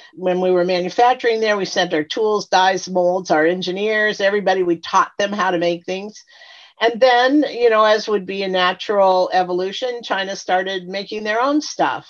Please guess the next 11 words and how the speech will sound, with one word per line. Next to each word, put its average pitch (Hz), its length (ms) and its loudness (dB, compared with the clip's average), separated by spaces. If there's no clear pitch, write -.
and, 175 400 -2
uh, 175 360 4
are, 175 540 2
um, 170 320 -2
graduating, 190 960 -2
uh, 170 440 -2
about 180 400 0
seven 208 400 -4
hundred 233 760 0
thousand 196 720 -2
engineers 175 800 -6